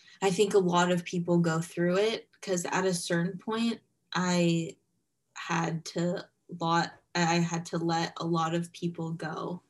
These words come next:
from my life who I thought were maybe some of my best friends, or I had to,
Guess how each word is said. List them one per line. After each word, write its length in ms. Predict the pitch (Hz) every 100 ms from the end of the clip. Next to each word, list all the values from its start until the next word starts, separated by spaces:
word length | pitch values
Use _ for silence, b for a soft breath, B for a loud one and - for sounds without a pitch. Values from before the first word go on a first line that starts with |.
| _
from 220 | 175 170
my 140 | 156
life 460 | 175 - - 180 - -
who 360 | 170 170 170 B B B
I 120 | 165
thought 440 | 170 - 151 151 156
were 400 | 160 165 - - _ _ _ _ _ _ _ _ _ _ _ _ _ -
maybe 400 | 175 160 147 151
some 280 | 160 165 160
of 140 | 160
my 160 | 170 160
best 340 | 151 165 -
friends, 580 | - 190 180 170 160 -
or 240 | 151 151 -
I 80 |
had 280 | 170 165 165
to, 340 | - 170 160